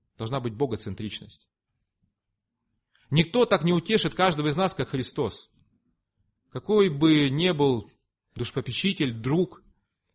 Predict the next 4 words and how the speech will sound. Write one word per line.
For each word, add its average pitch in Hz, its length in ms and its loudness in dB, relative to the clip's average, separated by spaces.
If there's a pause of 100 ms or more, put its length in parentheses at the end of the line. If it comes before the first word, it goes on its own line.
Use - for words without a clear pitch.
(140)
товарищ, 135 640 0 (1800)
прежде 151 160 -4
всего 135 160 -4
Христос - 600 -8